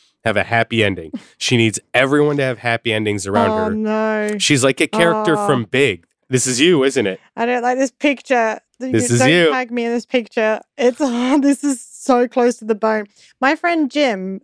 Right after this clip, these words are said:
Speaker 2: for
Speaker 1: Mm-hmm.
Speaker 2: years, has always joked that he thinks that I am living out the plot to Big. He's
Speaker 1: Yep.
Speaker 2: like, "I'm, c-," like, because we'll be out walking and then I'll be like, "Oh, it's such a nice day. We should fly a kite." And then he's like,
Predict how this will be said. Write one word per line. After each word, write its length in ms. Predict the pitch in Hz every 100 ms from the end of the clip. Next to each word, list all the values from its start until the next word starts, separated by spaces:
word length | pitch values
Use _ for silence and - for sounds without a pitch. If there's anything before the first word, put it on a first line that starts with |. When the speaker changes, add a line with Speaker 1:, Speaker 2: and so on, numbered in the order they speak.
| _ _
Speaker 2:
for 100 | -
Speaker 1:
Mm-hmm. 140 | 247 214
Speaker 2:
years, 460 | 254 247 196 185
has 200 | - 208
always 440 | 196 220 208 208 202
joked 480 | 214 196 196 - 190
that 260 | 202 180 - _
he 200 | - 226
thinks 380 | - 214 214 -
that 160 | 214
I 140 | 202 202
am 180 | 202 208
living 400 | 202 214 202 202
out 260 | 190 190 - _ -
the 80 |
plot 340 | 190 214 185 220
to 100 | 196
Big. 400 | 175 175 170 - _
He's 180 | 208 202
Speaker 1:
Yep. 200 | 190 190
Speaker 2:
like, 80 | 214
"I'm, 220 | 214 214
c-," 100 | - 254
like, 260 | 240 233 _ _
because 220 | 285 311
we'll 160 | 262 330
be 160 | 320 294
out 180 | 277
walking 480 | 262 269 277 214 190
and 100 | 196
then 80 | 208
I'll 80 | 214
be 100 | 208
like, 300 | 208 208 202 _ _ _ _ _ _ _ _ _
"Oh, 140 | 330 311
it's 100 | -
such 180 | 339
a 40 | 330
nice 200 | 330 302
day. 160 | 392
We 140 | 240 403
should 140 | -
fly 240 | _ 440 427
a 60 | - 494
kite." 140 | 269 - _
And 120 | 233 226
then 100 | 220
he's 220 | 247 226
like, 220 | 220 208